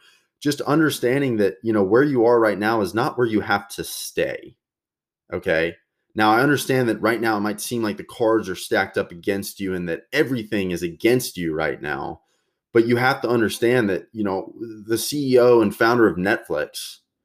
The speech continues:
okay, one of the legends of Silicon Valley, was told by his father one day when he was creating Netflix, and I think the,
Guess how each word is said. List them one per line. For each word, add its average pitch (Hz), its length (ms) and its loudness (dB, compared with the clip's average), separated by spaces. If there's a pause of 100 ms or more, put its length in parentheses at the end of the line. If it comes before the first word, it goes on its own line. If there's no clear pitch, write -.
(280)
okay, 92 320 2
one 107 220 0
of 110 120 -2
the 104 200 0
legends 98 600 0
of 85 140 -2
Silicon 101 540 0
Valley, 90 600 2 (720)
was 107 280 2
told 135 220 4
by 101 160 4
his 87 140 2
father 113 380 4
one 90 180 0
day 87 180 2
when 87 140 -4
he 101 80 -4
was 92 120 -8
creating 107 500 2
Netflix, 92 560 -2
and 85 160 -4
I 82 80 -4
think 107 320 -6
the, 85 360 0